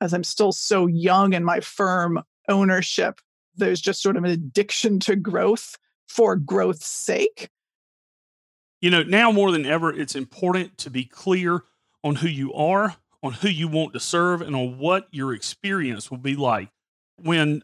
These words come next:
Speaker 2: I think about it, it's just such an awesome thing that we have the ability to design it. And in this season, not only did we see some good examples of people who have done it with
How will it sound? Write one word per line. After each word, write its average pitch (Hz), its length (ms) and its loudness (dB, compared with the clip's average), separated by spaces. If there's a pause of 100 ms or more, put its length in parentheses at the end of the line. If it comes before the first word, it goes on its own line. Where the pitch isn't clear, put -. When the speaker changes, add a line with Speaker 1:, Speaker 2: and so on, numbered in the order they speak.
(100)
Speaker 2:
I 147 120 0
think 214 260 -2
about 139 300 2
it, 127 180 -2 (340)
it's - 140 -6
just - 240 -4
such - 260 -4
an 175 160 -2 (140)
awesome 147 580 2 (440)
thing 110 500 0 (380)
that 139 160 0
we 185 140 2
have 185 220 2
the 185 120 -2
ability 117 580 -2
to - 100 -12
design 143 520 -2
it. 107 160 -8
And 165 260 0
in 196 160 4
this 214 160 0
season, 139 560 -4 (380)
not 277 140 -2
only 226 200 2
did 156 180 0
we 160 100 0
see 170 220 -6
some 139 200 -6
good 151 200 0
examples 147 720 -4 (300)
of 135 420 2
people 170 300 -4
who 143 160 -2
have 113 240 -4
done 131 220 0
it 185 220 -6 (420)
with 131 380 0